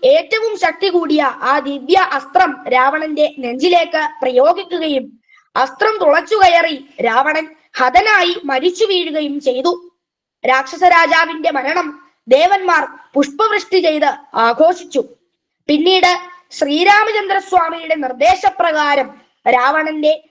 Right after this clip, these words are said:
അന്ത്യകർമ്മങ്ങൾ ഏറ്റവും ഗംഭീരമായി, ഏറ്റവും നല്ല രീതിയിൽ ഒരു വീരന് കൊടുക്കേണ്ടതായ എല്ലാ ആദരവുകളും കൊടുത്ത് വിഭീഷണനെ കൊണ്ട് ശ്രീരാമചന്ദ്രസ്വാമി നടത്തി. പിന്നീട് വിഭീഷണനെ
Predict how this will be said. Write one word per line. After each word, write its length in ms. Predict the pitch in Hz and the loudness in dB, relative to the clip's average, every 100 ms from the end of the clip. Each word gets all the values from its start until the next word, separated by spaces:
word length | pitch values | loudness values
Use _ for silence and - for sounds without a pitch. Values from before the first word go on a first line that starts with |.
| - | -6
അന്ത്യകർമ്മങ്ങൾ 920 | 247 269 381 427 392 349 339 339 339 - - - | -2 -2 -2 0 0 0 -2 0 -2 -6 -18 0
ഏറ്റവും 520 | 254 349 440 440 427 | 2 2 -4 -4 -2
ഗംഭീരമായി, 760 | 392 349 302 403 403 359 302 269 - _ _ - | -2 -4 -2 -2 0 0 -2 -4 -8 _ _ 0
ഏറ്റവും 520 | 269 302 359 349 359 | 2 2 0 0 -4
നല്ല 280 | 330 320 320 | -6 0 0
രീതിയിൽ 520 | 294 311 330 302 - - - | 0 -8 -6 -6 -8 -18 -2
ഒരു 160 | 269 320 | 0 0
വീരന് 420 | 285 330 349 349 | -8 -2 -2 -2
കൊടുക്കേണ്ടതായ 1040 | 330 294 294 392 381 381 359 320 320 320 320 - - | -4 -4 -4 -2 0 2 2 2 2 -2 -4 -10 -2
എല്ലാ 500 | 240 277 349 415 - 254 | -2 2 2 2 0 0
ആദരവുകളും 760 | 262 302 370 381 370 359 359 | 0 2 0 0 0 0 0
കൊടുത്ത് 440 | 302 269 269 311 254 - _ - | 0 0 0 -2 -2 -10 _ -6
വിഭീഷണനെ 680 | 254 262 339 349 339 330 320 | -2 0 0 0 -2 -2 -2
കൊണ്ട് 420 | 311 294 294 302 - - _ | -2 -2 -2 -2 -4 -20 _
ശ്രീരാമചന്ദ്രസ്വാമി 1160 | 311 262 294 370 392 381 370 359 359 349 302 302 | 0 0 2 2 2 0 -2 0 0 0 -2 -4
നടത്തി. 640 | 247 262 - 359 - _ _ _ - | -2 -2 0 -2 -2 _ _ _ -6
പിന്നീട് 500 | 277 302 320 294 254 - - - | 2 4 4 2 0 -8 -20 -4
വിഭീഷണനെ 800 | 262 269 330 370 359 349 302 | 0 0 0 0 2 2 0